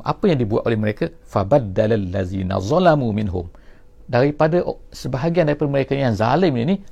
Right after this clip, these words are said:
telah baddala. Baddala menukar. Dia kan tadi Allah Ta'ala suruh mereka apa? Allah Ta'ala kata, "Kulu hittah." Kemudian hendaklah sujada. Kemudian mereka apa? Tahu mereka tak buat macam tu.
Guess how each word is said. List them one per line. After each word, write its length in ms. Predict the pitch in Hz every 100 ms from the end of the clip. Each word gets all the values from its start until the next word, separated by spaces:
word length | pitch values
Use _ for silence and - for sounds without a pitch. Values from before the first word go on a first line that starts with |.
| -
telah 240 | 131 160 -
baddala. 720 | - 107 120 90 92 87 98 -
Baddala 480 | - 165 165 175 175
menukar. 640 | 170 175 175 - 87 90 - - - - -
Dia 160 | 139 139
kan 160 | - 180
tadi 240 | 147 143
Allah 160 | 147 143
Ta'ala 160 | 147 123
suruh 240 | 131 110
mereka 320 | 110 - 92
apa? 320 | - 101 92 - - - -
Allah 200 | - 127
Ta'ala 240 | 117 95 95
kata, 440 | - - 120 156 175 - - -
"Kulu 360 | 123 90 90 120 -
hittah." 360 | 175 - 71 - - - - - -
Kemudian 320 | 101 101 147 127
hendaklah 280 | 107 - -
sujada. 720 | - 117 107 175 156 139 - - - - - -
Kemudian 240 | 123 170
mereka 280 | 160 160 190
apa? 200 | 196 120
Tahu 320 | - 175 -
mereka 160 | 127 151
tak 80 | 143
buat 120 | 151
macam 160 | 143 156
tu. 160 | -